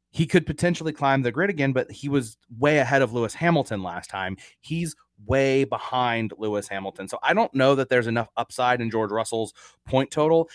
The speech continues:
And the other thing that I love about Lewis Hamilton is that, and, and it's just, it, and it's the same logic we've been applying to George Russell throughout the season, is at the very least, you can say that the Mercedes car, if, if nothing else, has been reliably able to stay on the track.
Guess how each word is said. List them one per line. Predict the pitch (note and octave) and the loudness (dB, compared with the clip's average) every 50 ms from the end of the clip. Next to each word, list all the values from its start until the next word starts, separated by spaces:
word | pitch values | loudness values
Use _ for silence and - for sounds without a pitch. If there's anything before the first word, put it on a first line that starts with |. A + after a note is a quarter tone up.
| - - _ - | -16 -20 _ 0
And | D3+ D3+ C#3+ | 2 2 2
the | C#3 - | 2 0
other | D#3 E3 G3 F#3 | 2 2 2 2
thing | - G3 F#3 | 2 0 0
that | F3+ E3 | 2 0
I | D3 | 0
love | C3+ B2 B2+ C#3 | 2 2 0 2
about | C3+ C3+ B2 G#2 | 4 2 2 2
Lewis | B2+ B2+ B2+ - | 2 0 -2 -2
Hamilton | - A#2 A#2+ C3+ C#3 C3+ - E3 D#3 | -2 -2 0 0 0 0 0 -2 0
is | C#3+ B2+ A#2 | 0 0 2
that, | B2 A#2+ A2+ G#2+ - _ _ _ _ _ _ _ _ _ _ - | 2 2 2 0 -2 _ _ _ _ _ _ _ _ _ _ 0
and, | C#3+ C#3 | 0 2
and | C3+ D3 C#3 | 4 2 2
it's | C3+ B2 - | 2 0 -2
just, | - F#3 - - - | -4 -4 -4 -2 -2
it, | C3 C3+ C3 - | -4 -4 -2 -2
and | C#3+ C3+ | -4 -4
it's | C3+ - - | -4 -6 -8
the | - C3+ | -8 -6
same | - - C#3+ C#3+ C#3 C3 | 0 0 2 2 2 2
logic | B2+ C3 C3+ C3 B2+ - | 4 4 2 2 0 -2
we've | C3+ A#2 | -4 -2
been | A#2 B2+ | 0 -2
applying | A#2+ G#2+ - A#2+ A#2+ B2 B2 B2+ B2 - | -2 0 0 0 0 2 2 0 -2 -4
to | A2 | -4
George | G#2 A#2+ A2+ G#2+ G2+ | -2 -2 -2 0 0
Russell | A2+ A2+ - B2+ A2+ | -2 -4 -4 -6 -4
throughout | - A2+ A2+ A2+ - - | -2 0 0 -2 -2 -6
the | - | -6
season, | - F3 A3+ G#3 D#3+ C#3 | -4 -4 -2 0 2 2
is | B2+ B2+ A#2+ - - - - _ _ _ _ _ _ | 0 0 -2 -6 -14 -20 -20 _ _ _ _ _ _
at | D#3 D3+ - | -2 0 0
the | - B2 | 0 0
very | G#2 A#2+ C#3 D3+ F3 E3+ D#3+ | 4 4 6 6 6 4 2
least, | D3 D3+ E3+ F3 D3+ - - C#3+ | 0 0 -2 -2 -2 -4 -6 -8
you | C#3 | -6
can | - D3 C3 B2+ | -2 -2 -2 -2
say | A#2+ - C3 C3 B2+ A#2+ | 0 0 2 2 2 0
that | A2+ G#2+ | -2 -4
the | - A2 | -4 -2
Mercedes | A#2 A#2 - - B2 B2 A#2+ A#2 - | -2 -2 0 -2 -2 0 -2 -4 -4
car, | - - B2 B2 A#2+ A#2+ A2 A#2 | 0 2 4 6 6 6 4 2
if, | A2 - - | -2 -4 -4
if | - B2 G#2+ | -6 -2 4
nothing | C#3 D3 C#3+ D3+ D3 D3+ D3+ | 4 4 4 4 2 4 4
else, | D3+ D3 - | 4 4 2
has | - A#2 G#2+ | -2 -6 -2
been | C3 B2+ B2 | 0 0 2
reliably | A#2 A2+ A2 A2 A#2 A#2 A#2+ A2+ A2+ B2 A#2+ G#2 | 0 0 2 2 4 4 4 2 0 -2 -2 0
able | A#2 A#2 A2+ A#2 A#2 | 0 0 0 0 -4
to | - A2 | -4 -8
stay | - - A2+ A2 | -8 -4 -2 0
on | G#2+ G#2 G2+ | 0 0 -2
the | G2+ G2+ | -4 -6
track. | - - E2 - - _ - _ | -8 -10 -12 -14 -16 _ -20 _